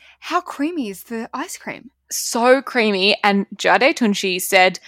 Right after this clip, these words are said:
Speaker 2: that the inside of the ice cream was bland and flavorless, and only the outside is the redeeming factor of this ice cream. And I completely wholeheartedly disagree. There is a subtlety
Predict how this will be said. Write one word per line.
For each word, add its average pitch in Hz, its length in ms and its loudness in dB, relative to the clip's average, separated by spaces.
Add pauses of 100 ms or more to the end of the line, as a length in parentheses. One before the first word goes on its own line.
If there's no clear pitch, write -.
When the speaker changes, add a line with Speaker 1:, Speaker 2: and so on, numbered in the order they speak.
(200)
Speaker 2:
that - 380 2
the 196 200 -4
inside 196 400 0
of 254 100 0
the 269 120 -4
ice 190 280 4
cream 190 420 -2
was 208 180 0
bland 185 680 2
and 202 140 0
flavorless, 180 680 0
and 202 160 2
only 190 240 0
the 196 300 -8
outside 208 500 4
is 214 140 -4
the 208 100 -2
redeeming 208 460 0
factor 196 340 -2
of 185 80 -8
this 202 160 -6
ice 180 220 0
cream. 269 180 0
And 190 140 0
I 175 100 0
completely 185 500 -4
wholeheartedly 180 540 -2
disagree. 180 440 -6
There 185 180 2
is 185 100 -4
a 185 60 -10
subtlety - 880 -4